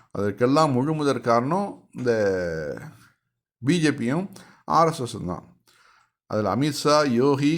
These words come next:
அமித்ஷா, அஹ், இந்த மோடி, இந்த மூணு பேருக்கும் முக்கிய பங்கு இருக்குது. இங்க பாருங்க, ரயில்வே ஸ்டேஷன்ல ஒரு வ-, படத்தை வரைஞ்சிருக்காங்க. ஏன்னா, ப-,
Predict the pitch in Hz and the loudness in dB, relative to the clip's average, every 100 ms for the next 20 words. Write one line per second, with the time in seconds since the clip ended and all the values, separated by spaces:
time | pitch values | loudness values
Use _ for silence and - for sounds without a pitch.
0 | - - 117 139 139 110 - - 113 110 | -2 -4 0 0 2 0 0 -4 -6 -4
1 | 107 104 101 98 92 90 87 92 95 101 | 0 2 2 2 2 -2 -4 -6 -4 0
2 | 143 127 - - - 117 104 98 156 196 | 2 2 -2 -10 -18 -10 -6 -2 -2 0
3 | 147 160 165 170 143 - 170 139 123 107 | 2 2 2 0 -4 -2 -4 -2 -2 -2
4 | 90 82 - _ _ _ _ _ _ _ | -4 -8 -10 _ _ _ _ _ _ _
5 | _ _ _ _ - 95 95 104 87 60 | _ _ _ _ -10 -4 0 0 -2 -10
6 | - _ _ _ _ _ _ _ - 107 | -18 _ _ _ _ _ _ _ -4 -2
7 | 123 117 107 110 101 117 165 151 127 120 | 0 -2 -2 -4 -2 -2 0 0 0 -2
8 | 110 104 - 110 117 131 110 110 110 104 | 0 -2 0 -2 0 -2 -2 -2 -6 -6
9 | 107 120 131 123 113 110 | -4 -4 -2 0 0 -2